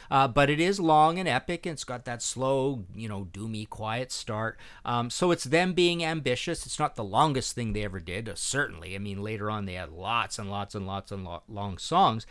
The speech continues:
but it is an amazing song, and it's got everything you want from Maiden. It's from that golden period as well. Whitesnake, Still of the Night, same thing. It's the most epic thing they ever did.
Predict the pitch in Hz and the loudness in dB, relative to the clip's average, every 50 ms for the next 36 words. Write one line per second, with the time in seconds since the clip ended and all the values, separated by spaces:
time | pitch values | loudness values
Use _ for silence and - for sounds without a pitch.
0 | - - - - - - 160 147 147 - - 165 165 151 160 160 135 - 165 156 | -18 -20 -20 -6 2 6 6 6 6 4 0 0 2 4 6 4 4 2 0 0
1 | 147 143 143 143 127 139 135 - - 127 120 117 117 117 117 110 - - - 120 | 2 2 2 2 0 -2 -4 -4 0 2 2 2 2 0 -2 -4 -4 -2 -2 -2
2 | 117 110 120 117 120 120 113 117 113 110 107 104 104 104 98 - - 117 104 98 | -2 -2 -4 -4 -4 -4 -4 -4 -4 -4 -4 -4 -4 -6 -6 -8 -8 -6 -6 -4
3 | 98 98 98 92 95 95 92 87 - - 123 113 104 110 104 101 90 - 117 110 | -4 -6 -6 -6 -8 -8 -10 -10 -10 -10 -8 -8 -8 -8 -10 -10 -10 -8 -8 -6
4 | 110 101 104 95 - - 117 110 104 98 95 98 90 - 107 104 101 98 - - | -6 -6 -8 -8 -8 -6 -6 -4 -4 -4 -4 -6 -8 -6 -6 -4 -4 -6 -6 -10
5 | - - - - 170 185 190 - - - 196 185 185 - - - 165 151 147 143 | -18 -2 4 8 8 8 8 6 2 2 2 0 0 -2 -2 0 2 2 2 2
6 | 139 135 131 139 156 175 175 - - - - - - 135 143 147 139 - - 160 | 0 0 2 2 2 2 2 0 -4 -8 -8 -6 -4 -4 -4 -4 -4 -2 -2 0
7 | 160 156 147 - - 120 113 117 110 - - - 131 131 - 135 - - - 135 | 0 0 -2 -4 -4 -2 -2 -2 -2 -4 -6 -8 -6 -4 -4 -4 -6 -6 -6 -6
8 | 135 127 123 123 123 127 127 120 123 107 113 120 123 131 127 127 | -4 -2 0 0 0 0 0 -2 -4 -4 -2 -2 -2 -2 -2 -4